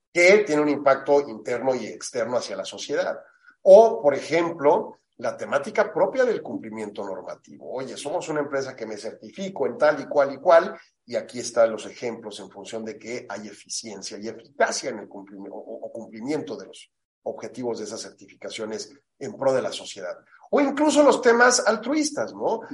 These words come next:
Eh, pues esta empresa siempre va a donar X por ciento de sus ganancias a X o Y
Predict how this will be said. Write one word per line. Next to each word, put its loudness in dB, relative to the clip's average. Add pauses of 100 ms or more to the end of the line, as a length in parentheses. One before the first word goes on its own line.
(160)
Eh, -10 (240)
pues -14
esta -4
empresa 2
siempre -2
va 2
a 0
donar 4
X -14
por -12
ciento -6
de -8
sus -16
ganancias -4 (240)
a -2
X -16
o -10
Y -12